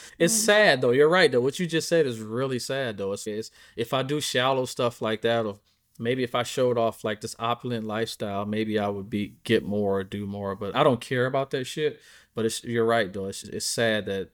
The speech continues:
Speaker 1: that's where we are.
Speaker 2: Yeah.
Speaker 1: But you can't let it, and this is,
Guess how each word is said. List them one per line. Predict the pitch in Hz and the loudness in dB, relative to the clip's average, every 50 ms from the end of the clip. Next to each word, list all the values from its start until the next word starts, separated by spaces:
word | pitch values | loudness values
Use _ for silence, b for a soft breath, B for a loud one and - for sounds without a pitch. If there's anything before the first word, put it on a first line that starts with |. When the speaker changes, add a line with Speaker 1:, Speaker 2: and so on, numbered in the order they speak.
| _ | _
Speaker 1:
that's | 113 113 113 - - | -6 -4 -4 -4 -2
where | 127 120 | 0 0
we | 120 123 127 | 2 2 2
are. | 147 170 160 117 107 - _ _ _ _ _ _ _ _ _ _ - | 0 0 -2 -2 -4 -8 _ _ _ _ _ _ _ _ _ _ -10
Speaker 2:
Yeah. | 202 196 196 - - - 233 220 - | -10 -8 -8 -6 -6 -8 -8 0 2
Speaker 1:
But | 139 151 151 - | 4 4 4 2
you | 165 160 | -2 -4
can't | - - - 160 160 151 143 - 123 | -4 -4 -2 0 0 0 -2 -2 -2
let | 127 131 131 127 | -2 0 2 2
it, | 120 98 | 2 0
and | 120 | -2
this | 131 127 - | -2 -4 -6
is, | 127 117 | -8 -10